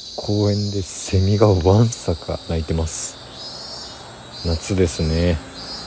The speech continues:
はい。このラジオは、百人の前では言わないけれど、差し飲みだっ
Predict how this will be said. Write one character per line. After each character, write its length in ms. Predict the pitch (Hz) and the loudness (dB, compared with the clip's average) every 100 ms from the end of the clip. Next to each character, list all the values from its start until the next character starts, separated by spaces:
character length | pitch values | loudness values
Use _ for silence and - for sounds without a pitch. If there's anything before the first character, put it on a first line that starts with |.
| - - - - - - - - - - - - - | -12 -12 -12 -12 -12 -12 -12 -12 -12 -12 -12 -6 -2
は 80 | |
い。 40 | 78 - - - - - - - - - | -2 -4 -12 -14 -14 -14 -14 -12 -12 -8
こ 60 | - | 0
の 100 | 98 | 2
ラ 120 | 101 | 4
ジ 120 | 92 | 2
オ 160 | 87 82 | 2 2
は、 160 | 95 107 - - - - - - - - - - - | 0 0 -6 -12 -12 -12 -12 -14 -14 -14 -14 -14 -10
百 240 | - 98 139 | -8 0 2
人 180 | 123 | 2
の 80 | 101 | 0
前 240 | 90 92 87 | 0 -2 0
で 120 | 85 | 0
は 120 | 80 | 0
言 100 | 82 | 0
わ 120 | 85 | -2
な 120 | 85 | -2
い 100 | 85 | -2
け 140 | 80 80 | -4 -6
れ 120 | 78 | -6
ど、 240 | 73 92 | -4 -4
差 560 | - - - - - - | -4 -8 -20 -16 -14 -10
し 160 | - 139 | -6 -4
飲 80 | |
み 100 | 131 | -2
だ 80 | |
っ 40 | 131 | -2